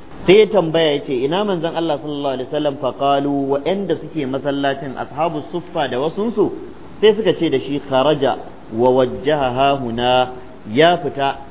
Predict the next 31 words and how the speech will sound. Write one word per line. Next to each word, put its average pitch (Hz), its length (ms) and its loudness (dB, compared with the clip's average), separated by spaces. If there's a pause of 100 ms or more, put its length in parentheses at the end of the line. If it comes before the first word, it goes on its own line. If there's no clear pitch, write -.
(100)
amma 135 300 -2
mun 156 160 -4
ga 151 80 -2
ya 160 240 4
nufi 147 320 -2 (240)
can. 151 240 4 (480)
Suka 143 240 0
nuna 170 260 6
masa 143 220 0
wani 135 320 2 (720)
bangare 151 400 4
daga 120 240 0
cikin 123 160 -6
bangarori. 120 600 -2 (760)
Kala, 135 560 6
Abu 123 260 -2
Musa 160 380 2
ya 156 160 4
ce, 165 160 2
"Fa 135 160 0
kharajtu 151 560 0
ala 139 400 4
isrihi," 143 560 -2 (560)
sai 160 160 4
na 165 160 4
bi 156 160 -2
inda 226 400 2
suka - 180 -4
nuna 156 300 -2
min, 147 160 -6
suka 143 160 -8